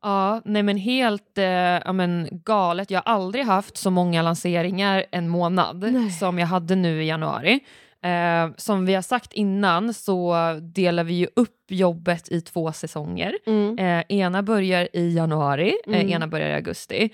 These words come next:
Speaker 1: Så nu är det liksom första halvan som är typ den viktigaste, för att
Speaker 2: Mm.
Speaker 1: allt handlar ju om att få en bra start. Eh, så att det var verkligen bara plattan i mattan från början.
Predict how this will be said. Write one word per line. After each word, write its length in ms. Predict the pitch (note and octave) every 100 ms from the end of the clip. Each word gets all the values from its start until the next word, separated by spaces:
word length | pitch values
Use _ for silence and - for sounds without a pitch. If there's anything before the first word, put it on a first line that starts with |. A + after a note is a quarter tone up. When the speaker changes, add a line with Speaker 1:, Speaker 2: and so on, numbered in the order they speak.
| - -
Speaker 1:
Så 140 | - G#3
nu 200 | A3+ A3
är 40 |
det 60 | F#3+
liksom 220 | F3+ E3
första 440 | - F#3+ - -
halvan 560 | D#3 F3 E3 D#3+ F3 D#3+
som 160 | F3 -
är 340 | D#3+ D3+ D#3+ - _ _ -
typ 220 | F#3+ -
den 140 | D#3+
viktigaste, 640 | E3 - D#3+ D3+ - A3 C4+
för 80 | -
att 60 | G#3+
Speaker 2:
Mm. 140 | G3+
Speaker 1:
allt 180 | G#3 A3
handlar 260 | G#3 F#3 G3
ju 40 |
om 100 | F#3+
att 80 | D#3+
få 80 | D#3+
en 80 |
bra 200 | D#3+ D3+
start. 480 | E3 - F#3+ G3+ - A#3+ - - - - -
Eh, 300 | F3 E3 D#3+
så 140 | F3 F#3+
att 120 | -
det 80 | G3+
var 420 | G#3+ A3 F3+ F3
verkligen 640 | F#3 F#3 E3+ - G3+ F3+
bara 380 | F3 F3 D#3+ F3
plattan 600 | - - A#3 - A#3 A3
i 40 | A3+
mattan 600 | A3 G#3+ - E3+ G3+ G#3
från 240 | F#3 F3
början. 560 | F3 E3+ D#3 D3+ A#3